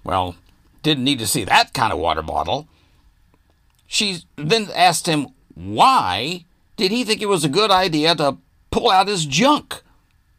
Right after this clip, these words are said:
Well, he didn't answer. He just took off. Not really clear if the cops have tracked him down yet, though. I don't know. "Ma'am, did you get a description?"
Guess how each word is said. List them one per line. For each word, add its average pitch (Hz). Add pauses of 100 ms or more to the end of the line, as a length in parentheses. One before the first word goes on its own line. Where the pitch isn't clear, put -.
(260)
Well, 90
he 92
didn't 104
answer. 104
He 120
just 127
took 165
off. 165 (1120)
Not 135
really 127
clear 131
if -
the -
cops -
have 90
tracked -
him 92
down 135
yet, 73
though. 67 (1120)
I 139
don't 160
know. 147 (220)
"Ma'am, 254
did 131
you 117
get 262
a 240
description?" 226